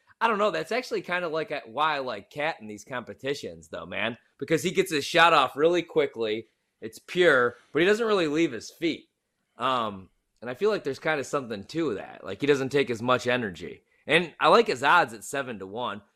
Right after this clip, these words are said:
So if I had a free bet on the three-point competition,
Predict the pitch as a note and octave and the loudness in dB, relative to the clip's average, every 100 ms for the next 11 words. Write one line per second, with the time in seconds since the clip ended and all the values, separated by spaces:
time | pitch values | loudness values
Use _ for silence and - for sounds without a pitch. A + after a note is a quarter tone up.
0 | _ E3 E3+ F3+ G3+ E3+ - F3+ A#3+ G#3 | _ -2 0 0 0 -2 -8 -8 -6 -4
1 | F3+ F3+ D#3 A#2+ C#3 D3+ D#3 E3 D#3 E3+ | -2 -2 -4 -10 -8 -8 -6 -8 -4 -6
2 | E3 - E3+ D#3+ E3 E3 D#3 | -6 -10 -6 -6 -6 -10 -12